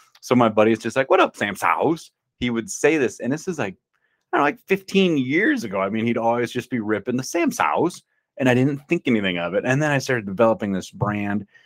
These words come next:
and then I met an artist called Steven Yoyada, um, on Instagram. He does all my artwork. He lives in Indonesia. He does artwork for, like, psychedelic, doom, desert rock bands all over the world.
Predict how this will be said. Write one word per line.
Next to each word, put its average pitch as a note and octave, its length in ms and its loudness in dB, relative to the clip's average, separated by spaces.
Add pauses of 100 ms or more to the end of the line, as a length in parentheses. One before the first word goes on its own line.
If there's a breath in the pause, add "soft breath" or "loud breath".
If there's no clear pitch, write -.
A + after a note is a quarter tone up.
(180 soft breath)
and G#2+ 180 0
then G#2 200 4
I F#2+ 80 2
met F#2+ 200 2
an F2+ 180 -2
artist G2+ 440 2
called F#2 160 -4
Steven F#2+ 320 0
Yoyada, C3 680 4 (400)
um, F#2+ 320 0
on F#2+ 140 -2
Instagram. G2+ 640 -2
He G2+ 60 -2
does F2+ 140 0
all E2+ 100 0
my E2+ 120 -4
artwork. F#2+ 600 0
He G2 80 -6
lives G2 180 -4
in D#2 80 -8
Indonesia. G#2+ 800 2 (360 soft breath)
He D3 80 6
does C#3 120 6
artwork G#2+ 480 0
for, F#2 240 0 (260 soft breath)
like, F2+ 120 -8
psychedelic, F#2 640 -2
doom, F#2+ 340 0
desert F2+ 300 -2
rock E2+ 280 -2
bands E2+ 280 -4 (100)
all A2+ 260 6
over F#2+ 140 0
the F2+ 100 0
world. F2 400 -2